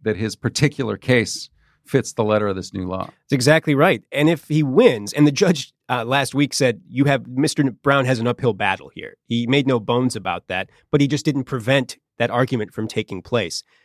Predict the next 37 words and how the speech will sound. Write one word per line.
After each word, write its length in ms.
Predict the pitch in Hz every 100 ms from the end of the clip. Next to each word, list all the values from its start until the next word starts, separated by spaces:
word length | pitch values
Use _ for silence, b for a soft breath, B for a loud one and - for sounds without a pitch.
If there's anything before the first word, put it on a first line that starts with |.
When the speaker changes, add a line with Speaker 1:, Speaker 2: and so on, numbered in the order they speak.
| _
Speaker 2:
But 140 | 156 -
if 260 | 247 240 _ _ _ _ _ _
Mister 400 | - 147 160 -
Brown's 340 | 151 143 143 120
attorney 600 | 117 - 120 113 104 - -
prevails, 640 | 107 92 98 87 78 -
a 20 |
guy 120 | 110
named 160 | 110 95
Mark 260 | 98 110
Zilversmith, 640 | 98 92 107 - - - 69 _ _ _ _ _ _ _ _
that 120 | 165 220
could 120 | 285
affect 240 | - 165
a 40 | 117
lot 160 | 113
of 80 | 107
people. 320 | 120 120 -
There 140 | - 202
are 100 | 226
a 80 | 139
lot 220 | 131 143
of 60 |
people 300 | 135 180 123
in 380 | 110 113 139 151
jail 500 | 113 120 160 95 80 _ _
who 160 | -
might 320 | 117 123 147 -
have 520 | - 123 117 98 107
grounds 680 | 98 104 123 120 90 85 - _ _ _
for, 480 | - 117 113 110 - -
you 140 | 135 117
know, 260 | 95 95 -
for 320 | - 107 104
a, 240 | - 107
a 100 | -
break, 520 | 120 120 139 214 -